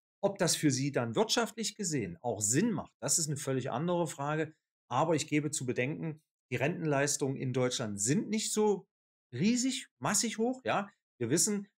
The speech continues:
wir haben im Schnitt bei, ähm, bei den vielen Millionen Altersrentnerinnen und Rentnern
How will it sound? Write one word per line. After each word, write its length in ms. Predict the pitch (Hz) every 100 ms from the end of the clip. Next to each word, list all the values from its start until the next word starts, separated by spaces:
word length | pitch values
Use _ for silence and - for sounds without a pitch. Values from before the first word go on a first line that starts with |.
| _
wir 100 | 120
haben 120 | 143
im 120 | 160
Schnitt 360 | 123 147 170 - _ _ -
bei, 320 | 123 127 131
ähm, 560 | 180 135 127 123 123 - _
bei 80 | 135
den 200 | 131 120
vielen 320 | - 160 165
Millionen 420 | 147 131 135 143
Altersrentnerinnen 920 | 139 120 170 170 127 139 165 147 143 139
und 100 | 120
Rentnern 420 | 123 160 156